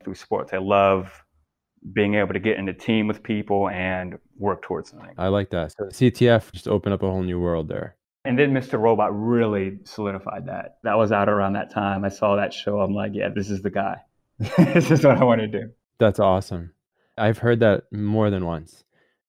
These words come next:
Speaker 1: Yeah, at first I was a little ashamed saying that. I'm like, "Ah, is that really a legit thing to get inspired from?" But now I, I hear it as well.
Speaker 2: No, I mean, it's either Mister Robot or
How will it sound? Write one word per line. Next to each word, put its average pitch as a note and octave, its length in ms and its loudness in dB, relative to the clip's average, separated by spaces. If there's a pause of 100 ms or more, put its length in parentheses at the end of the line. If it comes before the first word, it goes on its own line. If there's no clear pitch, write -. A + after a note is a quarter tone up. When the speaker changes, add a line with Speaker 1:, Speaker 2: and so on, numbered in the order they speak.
(140)
Speaker 1:
Yeah, C#3 240 6
at B2 160 2
first F#3+ 220 2
I E3+ 60 8
was C#3+ 100 0
a - 20 2
little D3 160 4
ashamed D#3 400 -2
saying E3+ 180 -6
that. F3 60 -4
I'm E3+ 60 -2
like, D3+ 140 -4
"Ah, D#3 200 0
is C3 100 -2
that C#3 200 2
really C#3 240 0
a B2+ 260 0
legit A2+ 540 -4 (400)
thing B2 160 2
to B2 80 0
get B2 120 0
inspired A#2+ 540 2
from?" A#2+ 220 2
But G#2+ 180 2
now A2+ 120 4
I, A#2 200 2
I A2 60 -2
hear A2 180 0
it - 20 -2
as G#2+ 120 -8
well. G#2+ 280 -6 (320)
Speaker 2:
No, A2 240 0
I G2 80 0
mean, G#2 220 0
it's - 80 -10
either F#2+ 180 0
Mister F#2+ 280 -6
Robot A#2+ 400 4
or F#2 320 -2